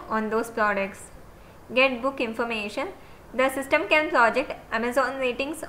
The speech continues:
on that book as well as reviews and other relevant information. Advantages: portable, support multi-touch and multi-user interaction, cost-effective,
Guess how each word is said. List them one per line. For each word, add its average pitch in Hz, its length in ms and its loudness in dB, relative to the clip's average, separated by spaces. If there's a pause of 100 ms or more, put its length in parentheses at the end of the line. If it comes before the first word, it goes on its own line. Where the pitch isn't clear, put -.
on 233 220 0
that 254 220 2
book 226 300 0 (160)
as 233 300 2
well 247 160 2
as 240 260 2
reviews 214 460 -6 (100)
and 233 240 -2
other 226 300 2
relevant 220 460 -4 (120)
information. 208 800 -6 (1800)
Advantages: 269 800 2 (280)
portable, 254 500 4 (200)
support 233 440 0
multi-touch 240 600 2 (140)
and 226 180 0
multi-user 233 520 2
interaction, 233 720 2 (540)
cost-effective, 262 760 4